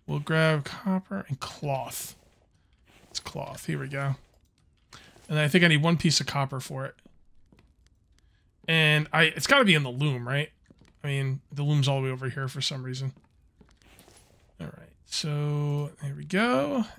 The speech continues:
And there we go. I do have a helmet on. So, wait, do I have the helmet on? Did I take it off? I took it off. Okay. Fair enough. That's good.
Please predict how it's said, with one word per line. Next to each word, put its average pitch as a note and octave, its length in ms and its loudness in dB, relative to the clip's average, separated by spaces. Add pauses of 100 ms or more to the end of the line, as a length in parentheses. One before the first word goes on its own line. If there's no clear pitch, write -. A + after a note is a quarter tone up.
And D3 420 -4
there D3 160 -6
we C#3+ 80 -10
go. F#3+ 220 -2
I D3+ 100 2
do D#3 120 6
have G3 100 8
a D#3+ 60 6
helmet D#3+ 300 4
on. F3+ 360 2
So, C#3+ 340 -2
wait, D#3 160 -2
do D#3+ 120 2
I - 40 8
have A3+ 80 2
the A#3 60 6
helmet B3+ 220 4
on? B3+ 100 0
Did F3 100 0
I D3 40 0
take F#3 200 -6
it F3+ 60 -4
off? A3 220 -6 (460)
I D3+ 80 4
took C#3+ 180 2
it C3 80 0
off. A#2+ 240 -10 (440)
Okay. C3+ 240 -4 (1080)
Fair F3+ 440 4
enough. C3+ 720 -4
That's C#3+ 200 -2
good. B2 220 -4